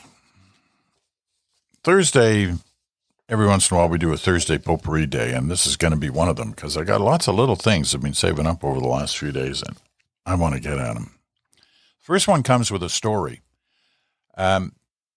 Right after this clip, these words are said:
as many of you know, I started my broadcasting career in Churchill, Manitoba, of all places,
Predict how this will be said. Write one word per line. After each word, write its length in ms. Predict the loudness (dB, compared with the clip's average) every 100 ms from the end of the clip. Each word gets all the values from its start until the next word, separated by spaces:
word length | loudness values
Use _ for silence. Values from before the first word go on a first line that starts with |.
| _ _ _ -2
as 260 | 0 2
many 220 | 2 2
of 140 | 2 2
you 120 | 2
know, 220 | 4 4
I 120 | 2
started 440 | 0 2 2 2 -4
my 300 | -4 -4 -6
broadcasting 880 | -6 2 4 4 0 -2 -2 -6
career 360 | -6 -2 -2 -2
in 100 | -2
Churchill, 480 | -2 0 2 4 4
Manitoba, 540 | 4 2 2 -2 -4
of 160 | -12 -14
all 180 | -14 -8
places, 520 | -6 -4 -2 -4